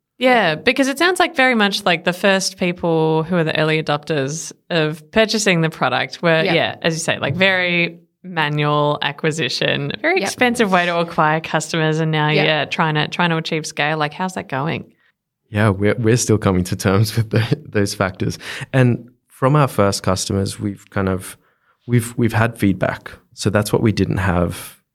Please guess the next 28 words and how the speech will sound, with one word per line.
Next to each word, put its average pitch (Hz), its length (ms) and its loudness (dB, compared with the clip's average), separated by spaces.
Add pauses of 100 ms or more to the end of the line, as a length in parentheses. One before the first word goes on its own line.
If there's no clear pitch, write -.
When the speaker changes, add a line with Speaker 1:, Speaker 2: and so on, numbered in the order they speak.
(100)
Speaker 3:
in 98 160 0
the 104 80 2
pre-accelerator. - 720 0
We've 98 240 -4
received 104 380 2
feedback 95 500 -6
now. 139 320 0 (320)
Speaker 2:
Mm-hmm. 190 140 -18 (300)
Speaker 3:
And 101 600 2
so 98 240 2
we've 104 300 2
actually 104 360 0
adjusted. 95 680 -2 (540)
We've 113 180 2
realized 131 340 4
that 107 180 -2
things 107 260 2
that - 120 -2
we 101 120 0
needed 104 400 0
to 98 100 -4
build 101 280 -2
in 95 120 0
our 92 80 -2
product 92 580 -4 (380)
that 101 160 0
weren't 101 280 2
there, 127 320 2